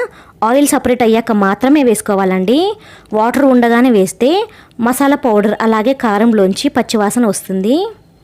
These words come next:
వేసిన మసాలా పొడులు మాడకుండా చిన్న మంట మీదనే చికెన్ని మధ్య మధ్యలో మూత తీసి కలుపుకుంటూ బాగా ఫ్రై చేసుకోవాలి. ఇలా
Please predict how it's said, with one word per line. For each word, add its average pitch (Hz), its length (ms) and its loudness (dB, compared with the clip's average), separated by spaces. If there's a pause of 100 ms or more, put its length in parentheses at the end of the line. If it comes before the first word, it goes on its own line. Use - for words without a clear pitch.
(1200)
వేసిన 330 360 2
మసాలా 277 360 0
పొడులు 254 200 2 (100)
మాడకుండా 196 500 -2 (260)
చిన్న 254 240 4
మంట 220 260 0
మీదనే 190 380 0 (540)
చికెన్ని 339 420 2
మధ్య 220 260 0
మధ్యలో 277 340 2
మూత 233 160 0 (120)
తీసి 269 260 0
కలుపుకుంటూ 202 540 0 (540)
బాగా 226 200 0 (100)
ఫ్రై 226 140 2 (100)
చేసుకోవాలి. 196 580 0 (960)
ఇలా 349 120 4